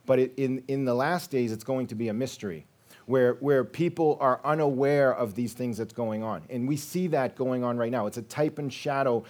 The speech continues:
of what is going to come. And I believe what God is doing right now is really his grace and his mercy and his favor,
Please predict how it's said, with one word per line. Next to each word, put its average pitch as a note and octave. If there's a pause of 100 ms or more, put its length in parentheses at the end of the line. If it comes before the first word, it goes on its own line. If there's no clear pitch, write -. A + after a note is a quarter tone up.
(160)
of A#2
what C3
is B2
going A#2
to G#2
come. G#2+ (340)
And B2+
I D3+
believe D#3
what B2
God C3+
is A#2+
doing C#3
right A#2
now A#2+ (200)
is A#2+
really D#3+
his C3+
grace D3
and B2
his G#2
mercy C#3+
and A2+
his A2
favor, A#2